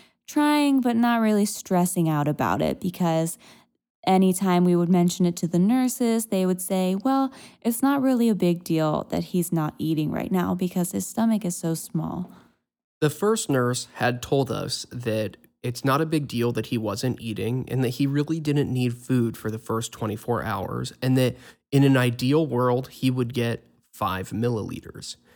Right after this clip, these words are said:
Speaker 2: So we weren't super concerned about this, especially because during the day we had asked for a lactation consultant to come in,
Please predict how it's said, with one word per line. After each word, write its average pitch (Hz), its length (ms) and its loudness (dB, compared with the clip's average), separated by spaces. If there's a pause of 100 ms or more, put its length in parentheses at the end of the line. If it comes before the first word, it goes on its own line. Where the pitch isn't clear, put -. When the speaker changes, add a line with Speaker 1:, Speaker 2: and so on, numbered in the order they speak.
(320)
Speaker 2:
So 156 240 6
we 139 420 0
weren't 220 340 0 (140)
super 123 560 0
concerned 120 580 -4
about 143 340 -4
this, 165 340 -2 (140)
especially 170 600 0
because 143 420 0 (380)
during 127 280 4
the 120 100 2
day 147 320 2
we 120 180 -2
had 123 220 -4
asked 113 300 -4
for 117 120 -4
a 107 60 -2
lactation 110 580 -4
consultant 123 540 -4
to 135 100 -6
come 113 240 -2
in, 143 280 -2